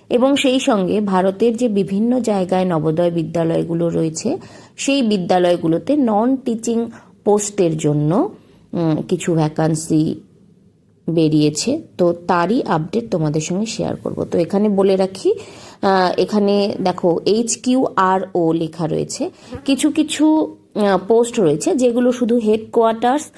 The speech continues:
এবং আরও মানে রিজিওনাল অফিস যেই জায়গায় রয়েছে সেই জায়গাগুলোর জন্য। বাকি কিছু কিছু পোস্ট জেএনভি যেটা লেখা আছে সেটা হচ্ছে জওহর,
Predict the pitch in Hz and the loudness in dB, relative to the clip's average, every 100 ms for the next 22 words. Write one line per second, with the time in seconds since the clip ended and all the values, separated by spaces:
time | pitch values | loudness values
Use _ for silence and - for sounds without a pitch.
0 | - - - - 220 233 240 202 208 214 | -20 -20 -4 2 2 2 2 2 2 2
1 | 214 208 196 220 220 220 196 226 233 233 | 0 2 0 2 0 0 0 0 0 0
2 | 240 - 170 - 247 240 175 196 180 180 | 0 0 -2 0 -2 -2 0 2 2 0
3 | 165 170 165 - 160 160 160 330 - 269 | 2 0 0 0 -2 -2 -4 -6 -2 -2
4 | 220 196 156 156 147 143 143 135 139 143 | 0 0 2 0 0 -2 -2 -4 -4 -4
5 | 151 - - - 190 196 208 302 302 285 | -8 -12 -20 -4 2 2 2 -2 0 -2
6 | 277 269 262 285 247 214 175 - 180 160 | -2 -4 -2 -4 -2 0 0 -2 -6 0
7 | 214 233 - 214 247 226 202 262 208 190 | 2 2 0 0 2 0 0 0 0 -2
8 | 170 165 165 170 190 - 370 494 - - | -2 -4 -6 -6 -6 -6 -8 -8 -14 -20
9 | - 240 208 214 220 403 185 156 156 196 | -6 0 2 2 2 2 4 2 2 2
10 | 453 | 2